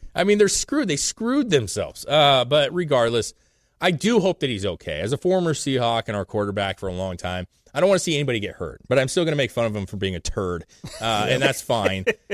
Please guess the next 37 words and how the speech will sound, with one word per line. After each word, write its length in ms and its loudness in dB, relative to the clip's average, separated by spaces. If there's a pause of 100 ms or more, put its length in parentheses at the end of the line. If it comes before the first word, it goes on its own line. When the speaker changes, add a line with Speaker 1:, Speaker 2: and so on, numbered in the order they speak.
(260)
Speaker 1:
Um, 560 0
but 140 2
yeah, 180 2
I 40 2
mean, 120 2
it 20 2
was 100 0
a 80 2
fun 260 0
weekend 460 0
of, 400 2
uh, 560 0
sports, 560 -2
and 160 -4
obviously, 560 -2
uh, 260 -14
you 120 -10
know, 100 -6
we're 160 -8
not, 200 -2
like, 160 -2
a 180 -2 (340)
crazy 480 -2
sports 400 0
show, 180 0
but 140 0
it 160 0
was 260 4
an 60 2
exciting 360 2
weekend 220 0
'cause 120 -2
the 80 -2
U 160 2
F 80 -2
C 200 -4
happened. 460 -4